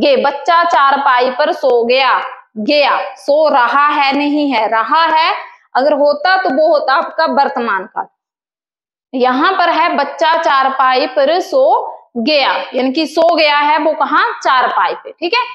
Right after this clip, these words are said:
भूतकाल के आगे जो, अ, भेद हैं वो कितने हैं? छह। ठीक है, भूतकाल को आगे छह भ-, भेदों में divide किया गया है।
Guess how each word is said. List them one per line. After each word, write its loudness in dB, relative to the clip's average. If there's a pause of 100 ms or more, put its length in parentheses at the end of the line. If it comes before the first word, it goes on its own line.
(340)
भूतकाल 0
के 0
आगे 2
जो, 2
अ, 0
भेद -2
हैं -2
वो -2
कितने -6
हैं? -4
छह। -4
ठीक -6
है, 2
भूतकाल -2
को 0
आगे 0
छह -2
भ-, -2
भेदों -2
में -4
divide -2
किया 0
गया 0
है। -2